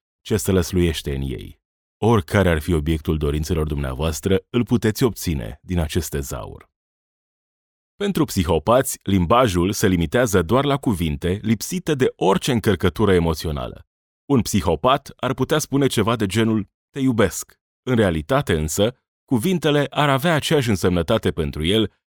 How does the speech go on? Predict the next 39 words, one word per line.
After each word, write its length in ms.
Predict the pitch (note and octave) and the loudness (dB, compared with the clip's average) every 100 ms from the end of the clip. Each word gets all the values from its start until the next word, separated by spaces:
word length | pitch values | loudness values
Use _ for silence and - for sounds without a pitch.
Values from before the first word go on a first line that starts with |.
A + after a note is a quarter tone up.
| _ | _
ca 140 | - D#3 | -4 0
acelea 360 | A#2 - C#3+ | 2 2 2
din 120 | B2 A2 | 4 2
aserțiunea, 720 | G2 G2 D#2+ B2 A#2+ A#2 - _ _ | 2 -2 -2 0 0 0 -4 _ _
"O 120 | D#3 | -2
cafea, 360 | - F3+ - | 0 0 0
te 140 | E2 D2+ | -2 -4
rog." 320 | B1+ G1+ - _ _ _ _ - | -8 -10 -18 _ _ _ _ -4
Acesta 760 | F2+ - C3+ - E2 D#2 F#2 | -2 2 2 2 0 -2 -4
este 320 | - A#2 - G#2+ - | -2 0 2 0 0
unul 280 | E3+ C3+ G2+ | 2 4 4
dintre 240 | G2 F#2+ | 4 2
motivele 500 | E2+ D#2+ A#2 A#2+ B2+ | 0 0 0 2 2
pentru 280 | A#2+ G2+ G2+ | 0 -2 -2
care 220 | G2+ F#2 | 0 0
psihopații 880 | F2 G#2+ D#3 D3+ F#2+ D2+ - G2+ - _ | 0 0 0 0 0 -2 -2 -4 -6 _
sunt 280 | - E3 C#3 | -8 -4 -2
atât 260 | A#2+ - D#3 | 0 0 0
de 60 | |
indiferenți, 840 | D3+ C3 G#2 F#2 D#2 F2 G2 - _ _ | 0 0 0 -2 0 -2 -4 -8 _ _
calmi 540 | _ - F2 F2 F2+ D#2+ | _ 0 0 2 0 -2
și 160 | - D3 | -4 -4
stăpâni 360 | - G2+ E3+ | -2 0 0
pe 140 | F3+ C3 | 0 -2
sine 540 | - C3 E2 A1+ D#2 _ _ | 0 0 0 -4 -12 _ _
în 140 | - G2 | -4 0
condiții 600 | F2+ D#2 G#2 B2+ E2 D#2+ | 0 2 0 0 -4 -2
de 140 | G2 | 0
pericol 380 | F#2 G2 G#2 G2+ | 2 0 2 2
extrem, 500 | F#2 - F2+ B1+ - _ _ _ _ - | 0 -2 -4 -4 -10 _ _ _ _ -14
explicând 680 | C3 - F#2+ - D#3 D#3+ - | -10 -2 -2 2 0 0 -6
de 120 | A#2 | -8
ce 160 | - D3+ | -4 -2
sunt 220 | D3+ B2 | 0 0
atât 220 | F#2+ C#3+ | 0 2
de 100 | C3+ | 2
motivați 540 | A2+ G2+ G2 E2 G#2 | 2 2 0 2 2
de 80 | G2 | 2
recompense 880 | G2+ - A2+ F2+ F2+ D2 - D2+ B2 | 2 2 -2 0 -2 -2 -4 -6 -6